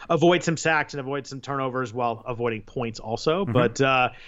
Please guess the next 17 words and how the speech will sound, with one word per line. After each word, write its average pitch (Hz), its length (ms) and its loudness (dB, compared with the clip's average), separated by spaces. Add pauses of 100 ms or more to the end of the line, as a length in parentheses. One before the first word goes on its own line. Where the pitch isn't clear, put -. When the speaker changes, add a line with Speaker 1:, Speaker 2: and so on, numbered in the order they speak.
(360)
Speaker 1:
uh, 147 160 4
then 180 120 2
Philly 202 380 4
against 196 240 0
the 185 80 -6
Jets, 196 460 2
you 160 80 -8
know, 160 180 0
if, 156 300 0
uh, 151 200 2
if 147 200 0
Sam 160 240 -4
Darnold 151 260 0
doesn't 143 300 0
play, 143 320 0
they're, 139 240 2
they're 131 500 4